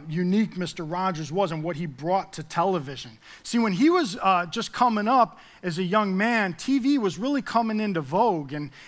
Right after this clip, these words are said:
and he would watch T V, and he, he saw what was out there, and very tame by today's standards, I might add, but he saw in kids' shows, like, people being hit in the,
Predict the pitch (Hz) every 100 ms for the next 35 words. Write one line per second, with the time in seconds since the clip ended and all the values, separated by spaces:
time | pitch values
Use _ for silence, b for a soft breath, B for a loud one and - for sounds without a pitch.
0 | B 175 214 254 165 156 220 277 262 -
1 | - 220 190 165 285 247 196 170 220 208
2 | 202 - - 320 349 254 214 185 - 233
3 | 294 277 - 147 120 131 160 160 B B
4 | _ - 175 294 311 208 - 220 254 196
5 | 170 165 160 - 170 214 160 - 170 156
6 | 147 160 165 156 151 147 151 170 160 B
7 | B B 220 233 302 302 247 196 - 262
8 | 185 - 233 214 185 175 226 185 170 196
9 | 160 165 220 185